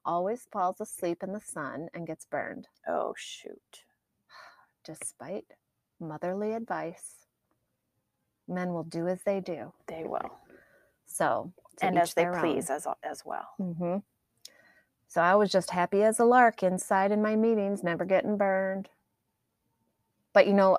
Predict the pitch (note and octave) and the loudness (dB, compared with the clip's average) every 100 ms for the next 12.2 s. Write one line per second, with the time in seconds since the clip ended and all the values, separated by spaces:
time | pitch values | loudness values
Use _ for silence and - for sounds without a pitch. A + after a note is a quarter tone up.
0 | - F3 F#3 F#3 - E3 E3 A3+ A3+ D#3 | 4 2 2 2 0 -2 0 0 0 -2
1 | - C3+ D#3+ A#3 _ F#4 - - _ _ | -6 -6 -6 -8 _ -6 -6 -10 _ _
2 | - F3+ F3 E3+ - _ _ _ _ _ | -2 0 0 -4 -8 _ _ _ _ _
3 | D3+ F#3+ F#3 A#3+ - - - D#3 - E3+ | -4 2 4 4 0 -6 2 2 2 0
4 | E3+ G#3 A#3 C4+ - _ - F3+ F3 - | 0 0 -2 -4 -8 _ 2 2 2 -4
5 | - F3+ A3 - - B3 B3+ B3+ B3 E3+ | 0 2 2 -2 -2 2 2 0 -4 -4
6 | D3+ E3 A#3 - - G3 F#3 - A3 - | 0 2 0 2 4 6 4 4 0 2
7 | E3 F3+ F3 F#3+ D#3+ D3 C3+ - - - | 0 4 6 6 4 -2 -6 -4 0 0
8 | _ _ - E3+ A#3 G3+ D#3+ F#3+ G3 A#3+ | _ _ -6 8 10 10 6 8 8 8
9 | G#3 F#3 E3 F3 E3 D#3 D3+ D#3+ - D3 | 4 2 2 0 0 -2 -4 -4 -4 -4
10 | D#3 - - _ - _ _ - G3 G3 | -2 -4 -6 _ -20 _ _ 2 12 12
11 | - G#3+ G#3 - G#3+ A#3 - F#3 - E3 | 12 8 8 8 10 10 6 2 2 -2
12 | - D3 | 2 0